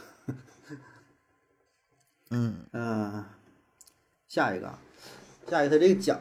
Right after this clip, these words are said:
Speaker 1: 的很有代入感哈，有点儿长啊，但我觉得这个，这个、这个挺好的啊，跟大伙儿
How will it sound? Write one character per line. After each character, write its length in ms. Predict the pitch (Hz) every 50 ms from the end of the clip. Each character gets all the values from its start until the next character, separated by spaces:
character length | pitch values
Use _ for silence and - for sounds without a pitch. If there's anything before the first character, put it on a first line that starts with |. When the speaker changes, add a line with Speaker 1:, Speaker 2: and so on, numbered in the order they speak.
| -
Speaker 1:
的 240 | 120 123 131 131 127 - -
很 220 | - - - 139 175
有 340 | 208 165 120 104 101 95 - - - - _
代 120 | - 190 185
入 180 | 214 226 170
感 100 | 143 -
哈， 220 | - - 110 104 107
有 100 | 131 180
点 120 | 202 151
儿 20 |
长 320 | - - - - - 92 110 131
啊， 200 | - 101 90 -
但 120 | - 170 165
我 80 | 135
觉 160 | 110 107 110 117
得 100 | 147 147
这 160 | 151 170 156
个， 240 | 147 143 131 131 127 131 - - - - _ _ _ _ _ _ _ _ _
这 140 | - 123
个、 100 | 113 110
这 100 | 104 117
个 240 | 107 107 101 98 92 92
挺 200 | - - 117 117
好 260 | - - - - - 85
的 80 | 78
啊， 240 | 90 98 87 92 - - _ _
跟 80 | - 101
大 80 | 107
伙 140 | 101 98 101
儿 120 | - -